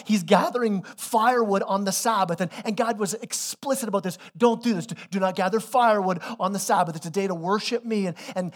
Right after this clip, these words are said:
Moses catches this guy doing it. He goes before God. "Hey, God, this guy was just picking up a few sticks on the Sabbath. What, what should we do?" In Numbers fifteen, God says, "The man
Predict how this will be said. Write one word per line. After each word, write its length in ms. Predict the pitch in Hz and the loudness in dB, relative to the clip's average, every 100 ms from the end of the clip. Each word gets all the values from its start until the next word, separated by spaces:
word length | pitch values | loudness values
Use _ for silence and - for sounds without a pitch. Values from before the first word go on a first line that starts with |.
| 208 | -8
Moses 380 | 180 202 226 208 | 0 4 4 0
catches 360 | - 226 226 220 | 0 0 0 -4
this 120 | 226 | -4
guy 160 | 233 | -2
doing 240 | 214 208 190 | 0 0 0
it. 40 | |
He 60 | 180 | -2
goes 240 | 214 226 | 0 0
before 380 | 233 233 240 226 | -2 -4 0 0
God. 240 | 226 190 - - | 2 -2 -4 -10
"Hey, 80 | 220 | -6
God, 220 | 226 185 | -4 -4
this 140 | 190 | -8
guy 180 | - 220 | -8 -6
was 100 | 208 | -6
just 140 | 180 - | -8 -10
picking 180 | 214 | -8
up 80 | 196 | -8
a 40 | 190 | -8
few 160 | 208 | -8
sticks 420 | - - 220 220 - - 190 | -8 -6 -8 -8 -14 -12 -10
on 80 | 180 | -8
the 40 | |
Sabbath. 380 | 170 202 196 160 | -4 -4 -6 -4
What, 220 | 180 214 - 214 | -4 -4 -4 -4
what 120 | 220 | -4
should 200 | - 208 | -6 -8
we 80 | 214 | -8
do?" 200 | 226 208 | -6 -4
In 60 | |
Numbers 280 | 196 233 - | -6 -6 -8
fifteen, 420 | - 208 214 208 | -6 -6 -6 -8
God 240 | 185 185 190 | -6 -8 -8
says, 160 | 190 | -8
"The 100 | 170 | -4
man 420 | 175 175 185 185 | -4 -2 -2 -4